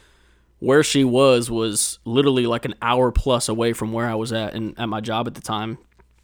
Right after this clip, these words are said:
And so she called me, said, "Hey," like, I'm not gonna act like I'm crying like she was 'cause I'm not a good actor. But, so basically she's crying, talking about how she had a migraine.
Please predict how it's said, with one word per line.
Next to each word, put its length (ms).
And 580
so 280
she 140
called 280
me, 300
said, 500
"Hey," 280
like, 200
I'm 80
not 100
gonna 120
act 160
like 120
I'm 100
crying 280
like 120
she 140
was 220
'cause 320
I'm 100
not 140
a 60
good 160
actor. 300
But, 380
so 120
basically 340
she's 180
crying, 400
talking 240
about 140
how 80
she 120
had 80
a 40
migraine. 720